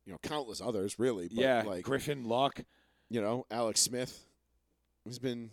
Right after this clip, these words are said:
Speaker 1: in and out since,
Speaker 2: Yep.
Speaker 1: you know, he was the class after. Uh, you know, it's just, it's wild when you think about how long eighteen years really is. So when we were watching that, when I was watching that last night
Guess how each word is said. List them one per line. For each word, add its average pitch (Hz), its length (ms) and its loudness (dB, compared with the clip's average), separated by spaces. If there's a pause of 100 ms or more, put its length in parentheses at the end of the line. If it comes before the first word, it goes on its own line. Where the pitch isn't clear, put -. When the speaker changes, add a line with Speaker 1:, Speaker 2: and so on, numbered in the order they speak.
Speaker 1:
in 123 140 -4
and 123 100 -4
out 123 220 -2 (220)
since, 127 220 -4
Speaker 2:
Yep. 127 160 2 (300)
Speaker 1:
you 127 80 -4
know, 117 100 0
he 123 120 -2
was 117 100 -2
the 110 60 -12
class 107 360 -4
after. 113 460 -2 (840)
Uh, 87 440 -4
you 127 100 -2
know, 120 120 0
it's 127 140 2
just, 170 220 2
it's 147 240 -2
wild 175 320 6
when 135 100 0
you 127 80 -2
think 131 220 -2
about 110 280 -2
how 123 140 -2
long 117 400 0
eighteen 135 480 -4
years 113 320 -2
really 107 320 -2
is. 98 340 -4 (640)
So 135 440 4 (220)
when 156 200 4
we 220 100 6
were 233 120 8
watching 185 380 6
that, 135 160 2
when 139 100 2
I 165 40 6
was 139 120 4
watching 180 340 4
that 120 160 -4
last 110 340 0
night 120 320 -4